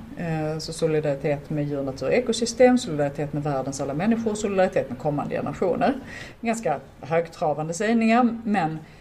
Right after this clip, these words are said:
de är också viktiga därför att egentligen så innebär de samma sak som Agenda tjugohundratrettio och de globala hållbarhetsmålen, det vill säga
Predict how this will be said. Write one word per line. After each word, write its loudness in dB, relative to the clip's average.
de 0
är 0
också -4
viktiga 0
därför -2
att -6
egentligen -4
så -6
innebär 4
de -6
samma -2
sak 0
som -2
Agenda -4
tjugohundratrettio -4
och 0
de -4
globala 0
hållbarhetsmålen, 0
det -4
vill -4
säga 2